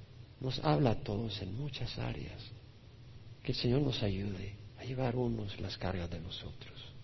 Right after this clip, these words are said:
a no considerarnos superiores, a amar suficientemente a nuestros hermanos para ayudarles a levantarse cuando están caídos y no a patearlos ni a sentirnos superiores a ellos.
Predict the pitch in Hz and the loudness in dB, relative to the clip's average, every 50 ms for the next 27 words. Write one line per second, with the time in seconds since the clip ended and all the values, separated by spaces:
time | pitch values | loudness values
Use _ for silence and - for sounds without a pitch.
0 | - - - - - - - - 110 110 117 131 131 127 131 123 131 - 120 117 | -14 -14 -14 -14 -14 -12 -4 -2 0 2 4 6 6 6 4 0 -2 -2 -2 -2
1 | 107 - 117 110 107 107 110 113 113 113 110 - - 110 - - 85 85 85 85 | 0 2 2 2 4 4 4 4 4 2 0 -2 -2 -6 -6 -6 -4 -4 -4 -4
2 | 85 82 82 87 92 - - - - - - - - - - - - - - - | -6 -6 -6 -8 -8 -8 -10 -10 -12 -12 -14 -14 -16 -16 -16 -16 -16 -16 -18 -16
3 | - - - - - - - - - - 117 123 131 143 156 170 165 135 - 156 | -14 -14 -14 -14 -14 -14 -14 -6 0 4 6 8 8 10 10 8 8 8 4 4
4 | 131 135 123 - - 147 135 131 127 123 127 127 123 120 120 123 117 117 113 104 | 2 2 2 2 2 2 2 2 2 2 4 4 4 2 2 2 2 2 2 0
5 | - - 123 - - 110 113 113 117 120 123 143 139 - - - 92 95 101 104 | 0 -4 -4 -2 0 0 2 4 4 4 4 2 0 -2 -2 -4 -4 -4 -4 -4
6 | 104 - - - - 107 107 110 110 107 113 110 110 113 107 - - 104 104 107 | -6 -6 -8 -6 -2 2 4 6 6 6 6 6 6 4 4 4 4 2 2 2
7 | 107 107 101 98 - 117 113 107 - - 98 - 110 101 98 98 95 - - 101 | 2 0 -2 0 0 0 2 2 2 0 -2 -2 -2 -4 -2 -2 -4 -2 -2 -2
8 | 101 98 101 107 104 107 113 117 110 95 87 92 104 107 107 - - - - - | -2 0 0 0 2 4 6 6 6 4 2 -2 -6 -6 -8 -10 -12 -14 -14 -14
9 | - - - - - - - - - - - 101 104 101 101 101 98 101 - - | -16 -16 -16 -16 -16 -16 -16 -16 -8 -6 -2 0 0 0 0 2 0 -2 0 2
10 | 110 107 107 110 107 101 101 92 95 98 - - - - - - - - - - | 4 6 6 6 6 4 0 0 -2 -4 -4 -6 -8 -10 -14 -14 -14 -14 -16 -14
11 | - - - 107 101 - 113 98 - - 117 107 107 107 101 - - 101 - 95 | -6 0 2 2 4 4 4 2 4 4 2 2 4 2 0 0 -4 -4 -4 -2
12 | 92 101 104 107 104 104 - - 85 80 80 80 80 78 76 82 92 - - - | 0 2 2 2 2 2 0 0 0 0 0 0 -2 -4 -4 -6 -6 -8 -8 -10